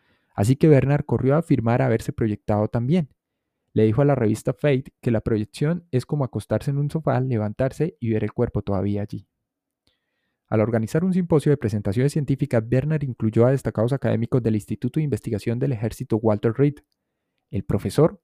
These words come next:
conoció los secretos gubernamentales y militares, incluida la carrera para alcanzar a los soviéticos, quienes aparentemente estaban cerca de crear un ejército de espías psíquicos, aprovechando, desde luego, esta enigmática y curiosa habilidad denominada proyección extracorporal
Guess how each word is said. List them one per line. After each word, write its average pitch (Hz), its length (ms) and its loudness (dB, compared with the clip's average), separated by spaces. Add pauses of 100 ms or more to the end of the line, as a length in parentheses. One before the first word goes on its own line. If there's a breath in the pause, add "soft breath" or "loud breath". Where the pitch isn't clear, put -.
(300)
conoció 110 440 0
los 185 140 -2
secretos 135 340 -2
gubernamentales 120 640 0
y - 20 0
militares, 131 540 -2
incluida 110 360 -2
la 127 120 -2
carrera 135 340 -2
para 123 220 -2
alcanzar 113 480 -2
a 147 60 0
los 147 160 -2
soviéticos, 147 600 0
quienes 110 260 -6
aparentemente 117 680 -2
estaban 110 420 -2
cerca - 320 -6
de 120 60 -4
crear 110 260 0
un 123 100 -2
ejército 120 500 -4
de 101 40 2
espías - 380 -4
psíquicos, - 580 -8 (320)
aprovechando, 165 640 2
desde 147 160 0
luego, 147 400 0 (500)
esta 127 480 -4
enigmática 123 800 -4
y 110 140 -4
curiosa 123 500 0
habilidad 139 580 -2
denominada 107 680 -6
proyección 110 480 -4
extracorporal 113 760 -4